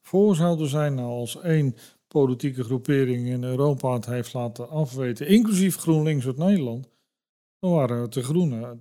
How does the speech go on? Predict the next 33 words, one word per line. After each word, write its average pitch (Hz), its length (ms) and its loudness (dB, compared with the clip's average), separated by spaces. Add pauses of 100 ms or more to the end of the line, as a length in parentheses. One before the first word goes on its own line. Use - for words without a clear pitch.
(120)
Die 143 220 -6
hebben 147 260 -2
dit 131 180 -4
gewoon 143 320 -2
vanaf 127 180 -4
het 113 120 -8
begin 175 500 4 (320)
getorpedeerd. 151 880 2 (560)
Eh, 135 320 -6 (120)
terwijl 160 300 4
het 151 180 2 (140)
niet 175 220 4
alleen 143 220 4
goed 160 260 -2
was 135 180 0
voor 127 340 -2
de 117 80 -8
schepen, 202 540 2 (300)
maar 180 120 4
ook 156 160 8
voor 139 200 -2
de 120 100 -2
vissen. 160 480 0
Want 165 160 2
het 139 80 -6
is 139 180 -2
een, 139 340 -2
wat 143 200 -2
we 131 80 -4
dan 131 140 -4
noemen, 131 320 -2 (400)
selectieve 143 760 0
vismethode. 165 920 2